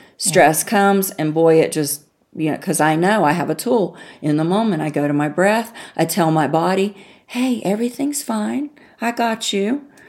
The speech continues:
Speaker 1: You know, we're not, we're not freaking out here. Like, you're not about to die." <laughs>
Speaker 2: Yeah. Man, that's really cool.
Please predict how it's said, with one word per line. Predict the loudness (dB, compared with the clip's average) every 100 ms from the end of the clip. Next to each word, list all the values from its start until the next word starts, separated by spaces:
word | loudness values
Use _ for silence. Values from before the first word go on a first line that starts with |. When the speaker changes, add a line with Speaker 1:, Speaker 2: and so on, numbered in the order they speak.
| -20 _ -6
Speaker 1:
You | -2
know, | -2 0
we're | 0
not, | 0 -2 -4 -6
we're | -4
not | -2 -4 -6
freaking | -4 -2 0 -2
out | 0 -2 -2
here. | -2 0 0
Like, | 0 0
you're | 2
not | 4 4
about | 4 4 4
to |
die." | 4 6 8 8 8 8 6
<laughs> | 0 0 -2 -4 -8 _ _
Speaker 2:
Yeah. | -18 -16 -14 -16 -18 -20 -20 -20 -20 -20 -20 _
Man, | 0 2
that's | 4 2 -2
really | -6 -4 -4 -4
cool. | 0 4 6 4 0